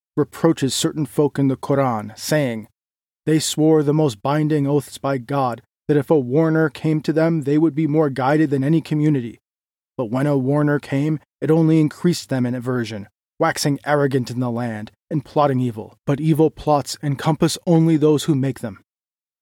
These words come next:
Do they expect anything by the way of the ancients? You will find no changing in God's way, nor any evading of the way of God.'" Al-Tabari reports Nasr's response.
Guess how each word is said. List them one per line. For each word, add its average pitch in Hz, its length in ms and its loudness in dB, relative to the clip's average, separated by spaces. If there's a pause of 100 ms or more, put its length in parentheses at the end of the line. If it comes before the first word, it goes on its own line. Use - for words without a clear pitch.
(120)
Do 143 120 -2
they 147 120 0
expect 143 380 -2
anything 160 400 2
by 151 140 2
the 143 140 2
way 143 220 2
of 147 140 0
the 131 180 -2
ancients? - 520 -2 (560)
You 147 100 2
will 147 140 4
find 143 340 2
no 139 160 2
changing 135 440 0
in 131 140 0
God's 123 340 -2
way, 113 320 -4 (400)
nor 131 160 0
any 147 220 2
evading 131 500 2
of 117 100 -4
the 117 120 -4
way 120 220 -2
of 113 200 -8
God.'" - 420 -6 (1400)
Al-Tabari 156 640 2
reports 151 500 0
Nasr's 139 540 0
response. 131 600 -6